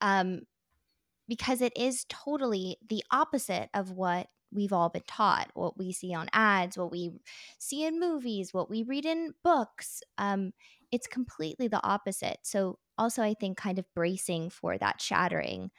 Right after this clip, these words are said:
although it's very necessary and great, and a mosaic is created out of those broken pieces that's better and stronger than ever. Um, it can be a little overwhelming, I think, for people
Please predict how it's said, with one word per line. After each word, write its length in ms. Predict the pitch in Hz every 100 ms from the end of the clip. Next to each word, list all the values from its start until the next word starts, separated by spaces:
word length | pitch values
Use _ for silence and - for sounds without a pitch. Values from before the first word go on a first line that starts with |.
| - - - -
although 380 | 202 208 202 196
it's 160 | 196
very 340 | 214 202 214 220
necessary 680 | 196 196 196 - 185 180 175
and 160 | 165
great, 440 | - 196 196 175 -
and 120 | 180
a 40 |
mosaic 560 | 180 180 185 185 175 190
is 260 | 185 175 -
created 640 | - 214 180 175 170 160 -
out 180 | 170 165
of 160 | 170
those 240 | 170 165 160
broken 320 | 175 170 180
pieces 480 | - 196 196 165 160
that's 340 | 160 165 - -
better 300 | 180 175 165
and 160 | 165
stronger 440 | - 165 165 165 156
than 160 | -
ever. 440 | 190 247 107 190 240 - - - - _ _ -
Um, 340 | 208 202 196 - _
it 160 | 220 -
can 240 | 240 226
be 320 | 214 220 214 -
a 100 | 214
little 400 | 208 214 214 202 - - _ _ _
overwhelming, 600 | - 240 247 214 190 170
I 120 | 160 170
think, 240 | 165 -
for 100 | 175
people 480 | - 175 170 160